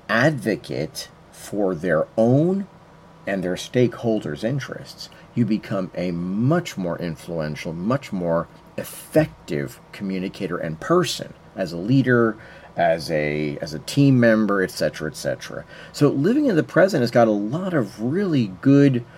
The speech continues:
pragmatic benefits that come with it. And it's something that has, it has really worked for me just in terms of peace of mind,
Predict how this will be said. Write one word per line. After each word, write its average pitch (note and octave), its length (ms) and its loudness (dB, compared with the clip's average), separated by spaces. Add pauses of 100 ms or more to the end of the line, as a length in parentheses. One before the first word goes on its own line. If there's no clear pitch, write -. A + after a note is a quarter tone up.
(200)
pragmatic G#2 1080 0
benefits G#2 640 -2
that F2 180 -2
come F#2 260 -6
with B2 280 -2
it. C#2 180 -2 (960)
And A#2 540 4 (640)
it's B2+ 180 -4
something D3+ 480 4
that - 220 10
has, G#2+ 420 4 (420)
it B2 160 -2
has B2 220 0
really C3+ 260 2
worked G#2+ 380 -4
for G#2 240 -8
me E2+ 380 -6 (640)
just D#3 400 4
in A#2+ 160 2
terms A#2 360 0
of F#2+ 240 -8
peace B2+ 280 0
of F#2 140 -6
mind, D2+ 560 -6